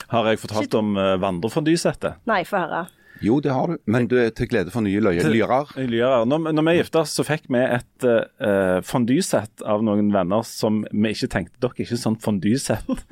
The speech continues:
Speaker 1: <laughs> Folk, hva som feiler dere?» <laughs> Men det var da et fondysett, og, og, og det så ut som på en måte at, eh, Seilet var, eh, spretta på dette fondysettet. <laughs> Oppi der lå der et kort,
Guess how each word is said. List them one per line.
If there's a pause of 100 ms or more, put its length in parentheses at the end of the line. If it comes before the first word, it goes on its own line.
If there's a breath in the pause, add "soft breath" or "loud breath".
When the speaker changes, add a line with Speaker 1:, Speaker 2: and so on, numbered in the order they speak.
(140)
Speaker 1:
<laughs>
Folk,
hva
som
feiler
dere?» (460)
<laughs>
Men
det
var
da
et
fondysett,
og,
og, (140)
og
det
så
ut
som (220)
på
en
måte
at,
eh, (500 soft breath)
Seilet
var, (100)
eh, (120)
spretta
på
dette
fondysettet. (360)
<laughs>
Oppi
der
lå
der
et
kort,